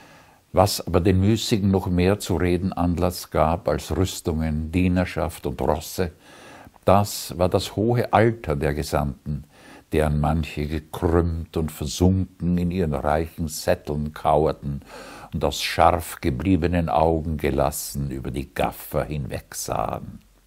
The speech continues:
Der Älteste war Piero della Spina, der Gesandte des Markgrafen von Bola, ein siebenundneunzigjähriger Mann, der nicht mehr zu Pfer-, Pferde steigen konnte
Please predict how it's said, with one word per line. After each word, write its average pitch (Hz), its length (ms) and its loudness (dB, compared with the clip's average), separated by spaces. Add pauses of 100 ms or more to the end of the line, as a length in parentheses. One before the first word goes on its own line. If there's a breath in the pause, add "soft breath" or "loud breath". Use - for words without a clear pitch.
(720 loud breath)
Der 78 160 0
Älteste 95 880 2 (500 loud breath)
war 82 160 2
Piero 82 720 0
della 78 280 -2
Spina, 67 800 -4 (420 soft breath)
der 78 100 -2
Gesandte 87 540 2
des 80 200 -4
Markgrafen 85 680 0
von 80 280 -4
Bola, 65 540 0 (680 loud breath)
ein 92 140 4
siebenundneunzigjähriger 87 1500 4
Mann, 95 580 2
der 90 140 4
nicht 104 300 -2
mehr 87 180 2
zu - 140 -2
Pfer-, 80 420 0 (140)
Pferde 90 360 4
steigen 80 480 0
konnte 82 500 0